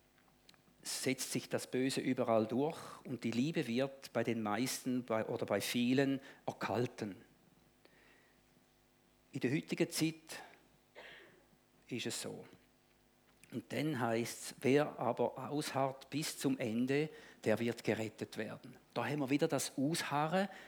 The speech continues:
das Erdulden oder Ertragen von Zeiten, die schwierig sind,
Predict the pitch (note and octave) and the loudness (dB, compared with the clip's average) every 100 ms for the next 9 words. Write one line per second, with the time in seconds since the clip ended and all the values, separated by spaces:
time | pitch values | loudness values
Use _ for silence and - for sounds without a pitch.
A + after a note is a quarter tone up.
0 | - - - _ - A#2 - - _ _ | -20 -20 -20 _ -6 -4 -4 -10 _ _
1 | C3 - A#2 C3+ D#3+ F#3 F3 C3 C3 G#2+ | -4 -2 2 2 4 2 2 0 2 2
2 | G2 - - - - A2+ A#2+ D#3+ F3 - | 0 -6 -10 -10 -2 2 4 6 6 4
3 | B2+ - - F#3 - D#3 B2+ C#3 C#3+ E3+ | 2 -2 0 0 4 4 4 0 0 0
4 | - D3+ C#3+ D3+ - | 0 0 2 -2 -6